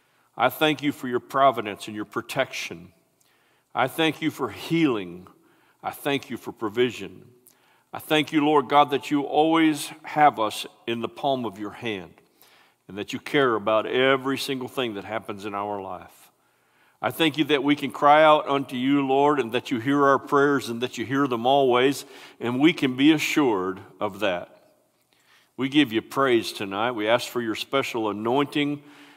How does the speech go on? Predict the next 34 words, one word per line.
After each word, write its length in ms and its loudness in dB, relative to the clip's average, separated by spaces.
on 200 -4
all 340 4
the 80 2
words 380 2
that 100 0
are 100 0
gonna 220 -4
be 100 -6
spoken 560 -6
tonight. 580 -14
We 140 -20
pray 180 0
that 220 -4
you'll 160 -2
open 240 -2
our 160 -2
ears 340 -2
to 100 -14
hear 400 2
and 140 -8
our 120 0
hearts 480 -4
to, 180 -12
uh, 320 -6
minds 380 0
to 120 -8
understand 580 -6
and 100 -8
our 100 -6
hearts 360 -4
to 80 -14
receive 580 -8
absolutely 600 -2
everything 760 -6